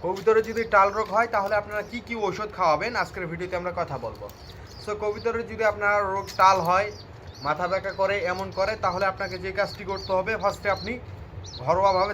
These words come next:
চিকিৎসা নেবেন। প্রথমে আপনারা খাওয়াতে পারেন এবিয়ন,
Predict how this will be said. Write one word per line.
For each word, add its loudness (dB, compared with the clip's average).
চিকিৎসা -4
নেবেন। -4
প্রথমে -4
আপনারা 2
খাওয়াতে 2
পারেন 6
এবিয়ন, 0